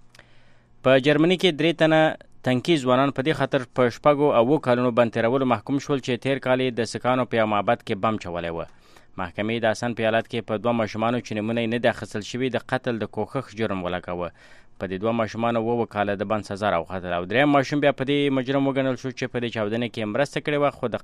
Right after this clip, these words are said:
قتل د کوښښ جرم پرې ونه لګېده او شپږ کاله سزا ورته ورکړل شوه.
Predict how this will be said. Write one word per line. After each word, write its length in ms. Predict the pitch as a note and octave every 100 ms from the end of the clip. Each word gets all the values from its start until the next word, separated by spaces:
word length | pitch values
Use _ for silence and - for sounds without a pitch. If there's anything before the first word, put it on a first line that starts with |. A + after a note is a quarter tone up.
| -
قتل 280 | B2+ C3 B2+ A#2 G#2
د 100 | G#2+ -
کوښښ 280 | G#2+ - B2 G#2
جرم 320 | A#2 A2 A2 G#2
پرې 160 | - A2 G2+
ونه 120 | G2+ C#3
لګېده 300 | D3 D3 D3+ C#3+
او 80 | D3+ D3 _ _ _ _ - -
شپږ 340 | - D#3 -
کاله 220 | G2+ F#2 F2+
سزا 240 | G2+ F#2+ E2+
ورته 240 | E2 E2
ورکړل 260 | D#2+ - E2+
شوه. 160 | - D#2